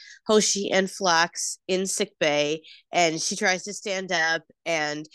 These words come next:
he tells her more that her injuries don't appear to be serious, and the present circumstances should not keep them from continuing their Denobulan lessons. And it's a little bit about,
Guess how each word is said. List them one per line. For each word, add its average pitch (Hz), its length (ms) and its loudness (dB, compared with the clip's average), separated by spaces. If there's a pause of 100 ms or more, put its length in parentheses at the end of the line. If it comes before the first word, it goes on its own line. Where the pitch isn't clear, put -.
(200)
he 196 260 0
tells 196 300 2
her 208 100 2
more 170 300 4
that 160 160 0
her 175 100 -4
injuries 170 360 0
don't 175 120 2
appear 180 240 0
to 170 60 -2
be 196 100 0
serious, 175 800 -2 (340)
and 151 600 0
the 160 120 -4
present 185 380 0
circumstances 185 840 0
should 165 180 -2
not 156 160 -2
keep 190 200 -6
them 175 220 0
from 160 260 -2
continuing 180 600 2
their 190 100 2
Denobulan 190 600 0
lessons. 156 540 -4 (320)
And 185 140 2
it's 185 180 0
a 208 60 2
little 202 320 0
bit 202 240 0
about, 175 500 0